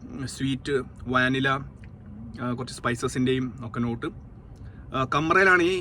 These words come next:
ആ, ഹണി, ഡേറ്റ്സ്, കുറച്ച് ഷുഗറി നോട്ട്സ് ഒക്കെ കൂടുതലായിട്ട് എടുത്ത്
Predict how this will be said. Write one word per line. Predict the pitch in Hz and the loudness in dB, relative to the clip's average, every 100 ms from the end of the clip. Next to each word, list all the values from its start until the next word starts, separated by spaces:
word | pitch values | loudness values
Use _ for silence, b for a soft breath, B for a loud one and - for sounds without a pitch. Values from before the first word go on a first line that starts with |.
| 147 143 | -2 0
ആ, | 143 139 127 | 2 0 2
ഹണി, | 139 151 156 156 - - - - - - - - - - - - 139 | 2 4 2 0 -10 -16 -16 -16 -14 -14 -14 -16 -16 -16 -10 -4 4
ഡേറ്റ്സ്, | 147 151 143 - 156 147 127 - - | 6 6 0 -2 0 0 -2 -12 -8
കുറച്ച് | 147 - | -6 -2
ഷുഗറി | 135 147 156 | 2 2 4
നോട്ട്സ് | 156 - | 2 0
ഒക്കെ | 160 | -4
കൂടുതലായിട്ട് | 147 143 143 147 147 147 | -4 -2 2 4 4 2
എടുത്ത് | 139 131 | -2 0